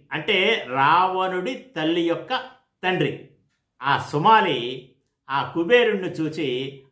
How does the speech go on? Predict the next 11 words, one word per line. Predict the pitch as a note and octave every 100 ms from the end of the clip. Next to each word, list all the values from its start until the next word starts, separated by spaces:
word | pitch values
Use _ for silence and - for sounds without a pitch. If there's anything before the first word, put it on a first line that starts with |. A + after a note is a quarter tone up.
| -
అతని | A#2+ C#3+ C#3
యొక్క | C3 C3
వైభవాన్ని | A#2 G3 A3 A3 G#3 F#3+ E3
తలచుకుని | - C#3+ D#3+ D#3 D#3+ C3+ B2 A#2+ - _ _ -
అసూయపడ్డాడు. | - D3+ C4 C4 B3 - - C#3+ A#2+ G#2 - _ _ -
అంతేకాకుండా | C#3+ D3 G#3+ G3 D3+ C3+ A#2+ A#2+ A#2+ A#2+ - _ _ E3
తన | F#3+ C4+
సంతతి | - B3 A#3+ A3+ A3 G#3
కూడా | G3+ G3 G3+ A3 A#3+ B3 -
అంతటి | E3+ G3 G3 G#3 G3+ C3+ D3+
గొప్పవాళ్ళు | D3+ G#3+ - G3+ G3 E3